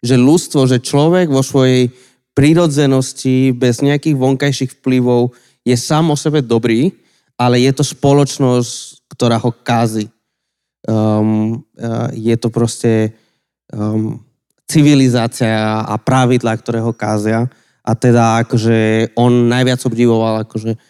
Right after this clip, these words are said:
kmene, ktorí boli úplne, že veľmi malinké, lebo... a, a, a Hobbes bol úplný opak. Ak niekto čítal Pán Much, tak Pán Much je dokonalý príklad Hobbesovej filozofie, kedy v podstate Hobbes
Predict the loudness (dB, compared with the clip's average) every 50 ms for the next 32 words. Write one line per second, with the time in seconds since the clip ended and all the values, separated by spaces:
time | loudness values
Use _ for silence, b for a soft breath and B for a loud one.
0 | _ _ _ -2 0 2 2 4 4 4 2 2 0 -2 -2 -4 -2 -2 -2 0
1 | 0 0 0 0 0 -2 -2 -4 -2 -4 -4 -2 0 0 0 2 0 0 0 0
2 | -2 -2 -4 -8 _ _ _ _ _ _ _ _ _ _ _ -18 -16 -12 -10 -8
3 | -4 -2 0 2 2 4 4 2 2 2 2 2 2 0 0 0 0 0 0 0
4 | 0 0 0 0 0 -2 -2 B B B B B B -8 -8 -6 -4 -6 -6 -6
5 | -2 -2 -2 2 2 2 2 2 0 -2 -2 2 2 2 2 2 2 0 2 2
6 | 2 2 4 2 2 0 0 0 0 0 0 -2 -4 -4 -4 -4 -2 0 -2 -2
7 | -2 -2 -2 -2 -2 0 0 0 -2 0 0 0 2 4 4 4 4 2 2 -2
8 | -6 -12 _ _ _ _ _ _ _ _ _ _ _ _ _ _ -10 -10 -10 -10
9 | _ _ -4 0 2 2 4 4 4 4 2 2 0 -2 -6 -10 -6 -4 -2 0
10 | 0 0 0 0 -2 -4 -6 _ _ _ _ _ _ _ _ _ _ _ _ _
11 | _ _ _ _ _ _ -6 0 0 0 2 2 2 2 2 2 0 0 -2 -2
12 | -4 -2 -2 -4 -4 -4 -4 -2 -2 -2 -2 -2 -2 0 0 0 -2 -2 -2 0
13 | 0 0 -2 -2 -2 -2 0 0 0 -2 b b b b b b b b b _
14 | -4 0 2 2 4 4 4 4 4 2 2 0 0 2 2 2 2 2 2 2
15 | 2 0 0